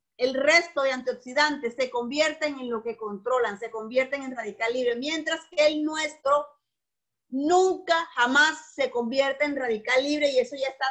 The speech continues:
científicamente demostrado, está estudiado de las miles de formas que usted pueda, que usted entra y busque. Como siempre digo, no me crea todo a mí, investigue usted por sus propios medios y se dará cuenta de lo que le estoy diciendo.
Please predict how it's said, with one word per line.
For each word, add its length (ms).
científicamente 1400
demostrado, 720
está 380
estudiado 1000
de 220
las 260
miles 460
de 220
formas 500
que 100
usted 260
pueda, 220
que 180
usted 280
entra 340
y 140
busque. 540
Como 200
siempre 400
digo, 260
no 220
me 140
crea 280
todo 220
a 80
mí, 340
investigue 680
usted 320
por 160
sus 140
propios 440
medios 540
y 80
se 100
dará 400
cuenta 400
de 80
lo 140
que 80
le 80
estoy 280
diciendo. 680